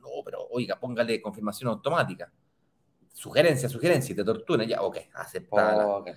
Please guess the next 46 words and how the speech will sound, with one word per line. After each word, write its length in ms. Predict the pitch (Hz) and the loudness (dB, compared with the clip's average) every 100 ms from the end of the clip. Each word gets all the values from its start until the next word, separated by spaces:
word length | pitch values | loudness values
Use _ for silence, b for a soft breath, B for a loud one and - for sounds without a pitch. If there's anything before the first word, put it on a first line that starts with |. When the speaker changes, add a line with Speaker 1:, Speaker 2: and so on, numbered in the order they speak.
| - - | -14 -6
Speaker 1:
Y 60 | |
después 220 | 104 - 131 | -6 -4 -2
te 80 | 110 | -4
conf-, 160 | 107 98 | -4 -6
a 40 | |
las 100 | 98 | -6
cuatro 160 | - 135 | -4 0
de 80 | |
la 60 | 135 | 2
mañana, 420 | 135 139 160 170 | 4 2 0 -4
confirmación 480 | 127 135 113 110 127 | -6 -6 -6 -2 -4
automática, 680 | 123 131 165 185 196 220 - _ _ | -2 0 0 0 -2 -2 -6 _ _
veinte 260 | 151 160 175 | 2 2 2
minutos 240 | 175 170 | 0 0
después, 320 | 175 175 202 | -2 0 -2
confirmación 500 | 202 135 139 131 139 | 0 -4 0 0 2
automática 680 | 147 135 160 175 185 202 233 _ _ - | -2 0 0 2 0 -2 -4 _ _ -4
Speaker 2:
En 100 | - | 4
Speaker 1:
de 60 | 117 | 8
Speaker 2:
Booking. 180 | 160 202 | 10 10
Speaker 1:
Booking, 440 | - 214 - - _ _ - | 8 4 2 -4 _ _ -4
y 80 | |
resulta 200 | 120 143 139 | 0 4 4
que 40 | |
tú 40 | 139 | 6
estás 200 | 147 143 | 4 6
durmiendo, 360 | 143 165 196 180 | 4 6 2 4
te 80 | |
despertás 400 | 151 131 135 160 | 2 2 2 6
en 100 | 160 | 8
la 80 | 156 | 8
mañana, 500 | 156 180 233 285 294 | 6 4 4 2 -4
tenés, 280 | - - 180 | 2 4 4
Speaker 2:
Ah. 60 | 175 - - | 0 0 6
Speaker 1:
oh, 440 | 277 381 392 381 | 8 10 8 6
para 140 | - 165 | 8 8
la 40 | |
misma 300 | 190 196 196 | 6 4 0
fecha, 360 | 240 330 320 151 | 2 -2 -2 -2
está, 160 | 156 - | 0 4
o 440 | 135 139 - 110 - | 8 8 8 2 -10
si 120 | - 117 | -6 2
no 60 | 135 | 4
Speaker 2:
Ah. 40 | |
Speaker 1:
exactamente 460 | 135 135 165 165 202 | 4 0 0 0 2
iguales, 300 | 240 262 | 4 4